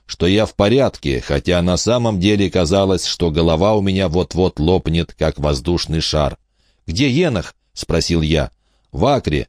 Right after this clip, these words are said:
ответил Миллард. «Слава богу!» «Он сбежал из той кошмарной столовки», объяснила Эмма. «А потом позвонил к тебе домой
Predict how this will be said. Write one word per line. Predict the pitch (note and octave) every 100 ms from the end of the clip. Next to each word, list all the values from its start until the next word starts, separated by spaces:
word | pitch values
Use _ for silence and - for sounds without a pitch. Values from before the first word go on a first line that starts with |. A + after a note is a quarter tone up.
| _
ответил | C2+ B1+ D#2 D2 D2
Миллард. | D2 D2 C2+ B1+ - _ _ _
«Слава | - F2+ A#2+ G2
богу!» | D#2+ F2 D#2 D2+ - _ _ _ _ _ _
«Он | - B2+
сбежал | G2 C3+ C3+ F3+ C#3
из | A2
той | - A#2
кошмарной | G2+ G#2+ G#2+ G#2+ F#2 F#2+
столовки», | - G2+ G#2+ F#2 - D#2+ - _
объяснила | C2 D2 E2+ - F2 E2
Эмма. | E2 D#2 C#2 C2 A1 _ _ _
«А | -
потом | - A#2+ D#3+ D3+
позвонил | C3+ G#2 C3+ D3+ C#3+
к |
тебе | - B2 C3
домой | A#2 B2+ F3 B2+